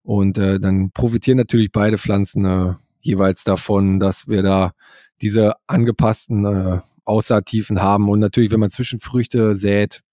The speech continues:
ist das, äh, auch ein Vorteil, weil sich die Saatgutmischungen, da, die neigen, gerade wenn man, äh, Feinsämereien mit, äh,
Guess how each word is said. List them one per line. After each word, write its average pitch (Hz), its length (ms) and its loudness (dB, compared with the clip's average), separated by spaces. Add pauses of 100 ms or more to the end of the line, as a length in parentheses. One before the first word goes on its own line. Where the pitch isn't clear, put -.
ist 107 200 -6
das, 95 200 -2
äh, 104 300 -2 (600)
auch 123 180 2
ein 127 80 2
Vorteil, 123 400 2
weil 110 140 2
sich 107 100 -4
die 104 140 -6
Saatgutmischungen, 110 1000 0
da, 101 100 0
die 101 200 -2
neigen, 113 400 0
gerade 110 260 0
wenn 107 140 2
man, 101 180 2
äh, 98 240 0
Feinsämereien 104 720 0
mit, 98 220 0
äh, 92 300 0